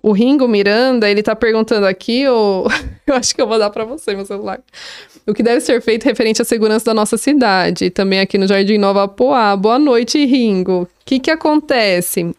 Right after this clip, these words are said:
É, já tá em processo de licitação as câmeras, a, a manutenção das câmeras de monitoramento. São quase sessenta e cinco câmeras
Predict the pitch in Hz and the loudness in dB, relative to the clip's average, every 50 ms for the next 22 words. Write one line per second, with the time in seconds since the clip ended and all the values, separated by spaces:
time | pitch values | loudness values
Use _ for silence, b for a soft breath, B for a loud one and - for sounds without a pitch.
0 | _ _ - 196 190 190 190 190 190 190 190 190 190 190 185 185 190 185 220 220 | _ _ -2 0 0 2 2 2 2 2 2 2 2 2 2 0 0 0 0 0
1 | 214 233 233 254 254 - 285 277 269 - 277 247 247 247 247 226 220 220 - - | 0 0 0 0 0 0 -2 -2 0 0 0 0 0 0 0 0 0 0 0 -2
2 | 226 - 220 214 214 - - 226 214 220 247 254 226 202 - - 214 208 - - | 0 0 0 0 0 -2 -2 0 2 2 2 2 0 0 0 -2 -2 -2 -2 -2
3 | - 240 220 226 240 233 208 196 196 208 202 202 202 - - - - - - 208 | -2 0 0 2 2 2 2 2 0 0 2 0 0 -2 -4 -8 -6 -4 0 0
4 | 214 220 233 269 311 359 - 311 285 269 - 269 254 262 262 254 - - 262 262 | 2 2 2 2 2 0 0 0 0 0 0 0 0 0 0 -2 -2 -2 -2 0
5 | 262 254 262 262 240 247 247 240 247 247 247 247 262 247 254 277 294 240 208 202 | 0 0 0 0 0 0 0 2 2 0 0 0 0 0 2 2 2 2 2 0
6 | 196 - 202 - - 233 226 220 - 226 226 233 233 240 233 - 240 233 - - | 0 -2 -4 -2 -2 -2 -2 -2 -2 0 0 0 0 -2 -4 -4 -4 -4 -2 -2
7 | 254 285 277 - 294 269 - 262 262 - 240 - - 233 214 214 208 202 196 190 | -2 -2 0 -2 -4 -4 -4 -4 -4 -4 -6 -4 -4 -2 -2 0 0 -2 -2 -2
8 | 185 185 - - | -4 -6 -10 -16